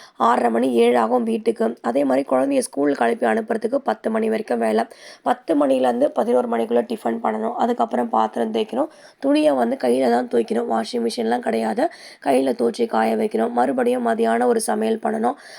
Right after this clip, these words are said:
அதுக்கப்புறம் நான் YouTube வேலை, நான் சார் அப்துல் கலாம் சார் பத்தி படிக்கிறேன், திருப்பாவை பாசுரம் எழுதி தான் படிக்கணும். அது மாதிரி திருப்பதி, திருவண்ணாமலை, இந்த மாதிரி, ஆ, பெரிய பெரிய கோயில்கள் நம்ம போனா கூட கோயில்களை பத்தி நம்ம எழுதணும், படிக்கணும். அதே மாதிரி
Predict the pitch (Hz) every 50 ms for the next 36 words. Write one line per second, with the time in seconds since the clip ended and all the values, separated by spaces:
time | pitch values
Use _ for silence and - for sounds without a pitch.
0 | - - 269 269 269 - - 262 247 - 285 269 277 294 339 330 285 247 233 233
1 | 226 240 131 127 - 123 120 110 120 117 117 113 113 113 120 320 277 - 113 220
2 | 110 - 120 226 - 214 208 220 240 - 240 226 226 226 220 233 226 220 - 220
3 | 208 233 220 - 220 208 220 - 214 220 220 220 - - - - - _ - 269
4 | 269 285 - 320 277 262 247 233 226 - 233 220 226 240 240 - 254 254 262 277
5 | 285 226 233 247 254 - 254 262 233 220 247 254 240 240 226 220 220 220 233 233
6 | 233 - - - 262 254 262 277 285 277 - - 262 247 - - 247 220 240 240
7 | - - - - - _ - 240 277 285 311 294 269 262 254 240 226 233 240 233
8 | 226 233 226 247 254 285 269 - - _ - 226 220 226 226 214 208 - 247 240
9 | 233 269 277 285 285 - 269 247 247 247 233 - 254 262 269 285 294 285 269 -
10 | - - - - _ - 247 233 233 220 220 240 240 240 240 226 240 226 277 320
11 | 311 - 240 240 247 240 240 233 220 233 226 220 - 254 247 233 233 226 220 233
12 | 226 240 247 247 247 226 226 233 233 214 - 233 220 214 262 - - 240 233 240
13 | 269 - - - - - _ 269 262 247 277 294 320 302 294 269 254 254 269 285